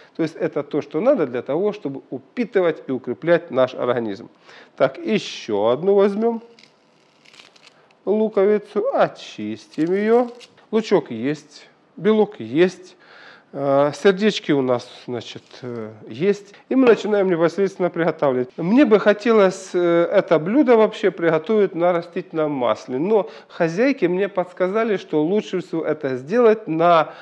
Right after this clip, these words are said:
сливочном масле. Мол, оно будет там вкуснее. Но я не стал особо спорить. Итак, мы с вами берем сливочное масло. Много его не надо брать, но тем не менее.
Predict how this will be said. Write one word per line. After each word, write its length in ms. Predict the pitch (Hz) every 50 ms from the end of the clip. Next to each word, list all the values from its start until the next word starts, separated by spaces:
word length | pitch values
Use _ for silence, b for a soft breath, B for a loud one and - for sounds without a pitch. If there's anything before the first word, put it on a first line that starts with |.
| B B B
сливочном 720 | - - - 175 202 220 202 190 - - - 151 147 143
масле. 480 | 143 151 165 180 170 165 - - - 139
Мол, 280 | 131 151 170 170 160 151
оно 200 | 143 139 143 135
будет 240 | 135 131 127 127
там 160 | - 120 120 117
вкуснее. 800 | - - - 131 127 - - 196 220 262 285 277 269 262 247 254 B B B B B B B B _ -
Но 560 | 165 165 185 214 277 349 381 381 240 165 139 127 123 123 120 120 117 B B B B -
я 240 | 170 135 165 196 208
не 140 | 202 175 156
стал 240 | - - 196 185
особо 320 | 170 151 - - 160 156 156
спорить. 400 | - - - 127 117 110 107 - B B B B B B B
Итак, 320 | - 302 - - 165 -
мы 120 | 185 190 185
с 80 | -
вами 260 | - 170 151 139 139 131
берем 340 | 143 151 139 135 117 110 - - - _ _ _ _ _ _ _ _ _ _ _ b b b b b
сливочное 640 | - - - 175 156 139 120 - - - 120 120 117
масло. 580 | 120 113 113 113 113 - - 170 185 240 262 - - _ _ _ _ _ _ _ - b b b b b b b b b b b -
Много 300 | 214 233 233 190 175 156
его 180 | 131 123 120
не 120 | 117 117 120
надо 380 | 123 143 180 220 240 277 269
брать, 440 | 254 247 233 220 247 269 262 262 262
но 200 | 233 233 294 349
тем 360 | 339 - - - 220 214 202 196
не 80 | 196 196
менее. 520 | 185 180 190 214 220 220 214 226 214 208